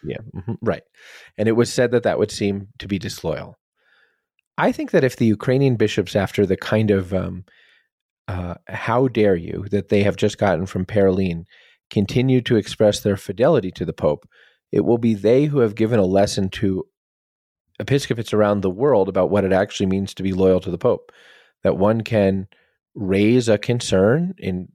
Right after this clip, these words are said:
fraternity and, um, because the Christian faithful have the right to make known their needs to their sacred pastors, and that if one doesn't get anywhere, uh, one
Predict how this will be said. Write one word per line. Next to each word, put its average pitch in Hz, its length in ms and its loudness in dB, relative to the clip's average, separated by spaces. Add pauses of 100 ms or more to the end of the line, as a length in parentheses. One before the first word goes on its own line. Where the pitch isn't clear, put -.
(120)
fraternity 113 960 0
and, 92 540 -2
um, 90 420 -10
because 101 360 -2
the 104 80 -4
Christian - 260 -2
faithful 110 240 0
have 104 120 0
the 98 80 -2
right 107 160 2
to - 60 -2
make 104 200 0
known 113 160 4
their 107 120 4
needs 113 240 2
to 127 60 2
their 107 100 4
sacred 101 300 0
pastors, 107 500 0 (800)
and 104 400 4
that 107 180 2
if 98 160 0
one 98 280 0
doesn't 95 400 -2
get 151 200 2
anywhere, 85 680 0 (600)
uh, 101 380 0
one 107 560 0